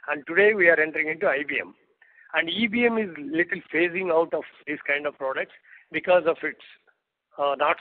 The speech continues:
so good looks and very bad dimensional accuracy. So E B M is still there for bigger containers of one liter oil, two liter oil, or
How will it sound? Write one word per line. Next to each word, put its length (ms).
so 120
good 240
looks 260
and 160
very 200
bad 260
dimensional 460
accuracy. 480
So 420
E 140
B 160
M 120
is 160
still 220
there 300
for 100
bigger 360
containers 520
of 140
one 180
liter 300
oil, 340
two 160
liter 280
oil, 340
or 180